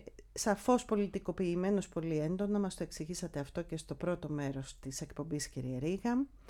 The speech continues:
Είστε λοιπόν στο Βερολίνο και φαντάζομαι ότι τουλάχιστον έχω δει, έχω μάθει, αντιπρόεδρος ελληνικής κοινότητας για μεγάλο διάστημα, ε, και από τους ιδρυτές της ελληνικής εφημερίδας,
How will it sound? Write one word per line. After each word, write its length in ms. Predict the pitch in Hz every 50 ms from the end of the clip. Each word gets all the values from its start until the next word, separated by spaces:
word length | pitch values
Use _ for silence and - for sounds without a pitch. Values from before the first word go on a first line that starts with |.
| - - - - - -
Είστε 260 | 233 226 220 - 208
λοιπόν 540 | 185 175 170 175 - 165 160 156 151 143 147 143 147 147
στο 220 | 151 - - 165
Βερολίνο 720 | 143 151 147 143 151 147 151 151 165 185 214 233 233 233
και 120 | 233 - 202
φαντάζομαι 680 | - 180 165 175 190 196 196 196 208 208 208 208 208 202 -
ότι 720 | - 180 180 - - - 170 175 170 165 165 160 160 156 - - - - - -
τουλάχιστον 460 | - - 165 180 190 185 - - 190
έχω 220 | 185 175 - - 165
δει, 360 | 151 147 151 185 202 240 269
έχω 220 | 226 180 - -
μάθει, 440 | 147 151 160 190 233 226 - - - 269 269 262 -
αντιπρόεδρος 800 | - 165 151 160 160 202 185 185 185 185 170 170 170 170 - -
ελληνικής 520 | 175 165 156 151 151 147 147 - 156 - -
κοινότητας 600 | - 147 151 151 160 151 147 - 139 - 151 147
για 100 | 147 143
μεγάλο 400 | 143 143 139 147 151 147 143 139
διάστημα, 600 | 131 143 165 190 220 220 - - - 233 233 233 233 233 233 233 - - - - - - - - - -
ε, 540 | - 180 175 170 170 165 165 165 160 160 160 156 - -
και 640 | - - 208 208 190 190 190 180 175 175 175 - - -
από 360 | - - 180 - - 180 170
τους 320 | 175 175 165 156 - -
ιδρυτές 720 | - - - 196 185 185 196 190 - 214 208 196 - -
της 260 | - - 156 - -
ελληνικής 540 | - 156 156 156 143 151 143 - 190 185 -
εφημερίδας, 680 | 175 165 - - 151 151 151 160 196 220 247 254 247